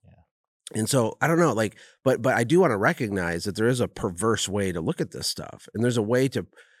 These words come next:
Speaker 2: to pretend that the Bible is saying, "Go get rich and be flashy," and it's not.
Speaker 1: Right.
Speaker 2: And it's very clear that the love of money is very dangerous and the deceptiveness of riches is a real thing. And we can put our trust in money, and I've done it before.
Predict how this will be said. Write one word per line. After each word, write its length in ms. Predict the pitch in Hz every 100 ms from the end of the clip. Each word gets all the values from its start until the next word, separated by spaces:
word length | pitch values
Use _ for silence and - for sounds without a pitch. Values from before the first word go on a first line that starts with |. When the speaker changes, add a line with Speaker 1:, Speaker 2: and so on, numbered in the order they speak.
| _
Speaker 2:
to 100 | -
pretend 920 | - 120 - - 143 147 127 98 92 -
that 200 | 110 101
the 80 | 101
Bible 360 | 107 113 113
is 80 | 101
saying, 400 | - 98 95 92
"Go 160 | 87 101
get 180 | 95 73
rich 320 | 98 95 -
and 80 | 85
be 100 | 85
flashy," 520 | - 123 143 - 98
and 100 | 92
it's 180 | 92 -
not. 440 | 90 127 123 - -
Speaker 1:
Right. 100 | 92 - - _ -
Speaker 2:
And 300 | 117 110 104
it's 140 | 98
very 340 | 92 120 156 139
clear 600 | - 170 170 78 - - -
that 200 | - 110
the 80 | 110
love 240 | 107 113 120
of 140 | 98
money 280 | 117 127 110
is 120 | 98
very 220 | 95 104
dangerous 580 | 85 104 143 110 58 -
and 100 | 95
the 60 | 95
deceptiveness 720 | 90 - 117 - 104 113 -
of 140 | 92
riches 320 | 110 127 131 101
is 140 | 92
a 40 | 90
real 240 | 110 98
thing. 440 | - 127 110 - - - -
And 80 | 107
we 80 | 120
can 120 | 123
put 160 | - 127
our 120 | 117
trust 400 | - 143 139 -
in 80 | 107
money, 200 | 127 123
and 120 | 104
I've 240 | 123 95
done 180 | 101 135
it 180 | 101 -
before. 520 | 85 - 85 - -